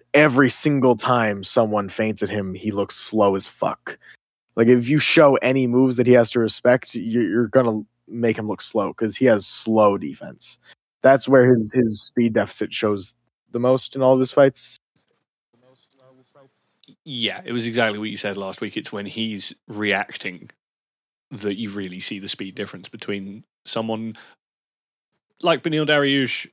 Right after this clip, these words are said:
Speaker 2: who, uh, is, as we've said, is nowhere near as bad of as an a-, an athlete as a lot of people have made him out to be over the years, but is not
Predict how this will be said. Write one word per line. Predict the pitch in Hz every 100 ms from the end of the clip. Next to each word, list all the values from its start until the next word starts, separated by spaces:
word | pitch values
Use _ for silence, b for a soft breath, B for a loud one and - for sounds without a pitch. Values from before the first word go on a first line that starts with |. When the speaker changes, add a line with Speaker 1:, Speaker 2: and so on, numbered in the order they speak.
| 113
Speaker 2:
who, | 135 127 120 _ _ _ _ _ _ _ _
uh, | 131 123 - _ _ -
is, | 175 156 - _ -
as | 170 165 180 202
we've | 170
said, | - 160
is | 151 135
nowhere | 151 143
near | 127 139 127
as |
bad | 101 120 117
of | 107
as | 104
an |
a-, | 107 - 117 107
an | 113
athlete | 104 110 - 117
as | 104
a | 107
lot | 110
of | 104
people | 120 113 101
have | 104
made | 110
him | 107
out | 117 113
to | 95
be | 104 139
over | 156
the | 151
years, | 151 160 151 B B B
but | - 160
is | 151
not | 147 147 131